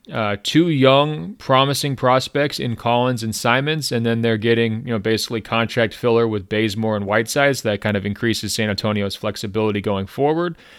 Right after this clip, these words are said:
From Portland's standpoint, they are loading up with a starting lineup that eventually would include Lillard, McCollum, DeRozan,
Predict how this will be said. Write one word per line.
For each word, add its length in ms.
From 240
Portland's 400
standpoint, 680
they 240
are 240
loading 500
up 340
with 440
a 160
starting 420
lineup 540
that 160
eventually 520
would 220
include 680
Lillard, 720
McCollum, 840
DeRozan, 960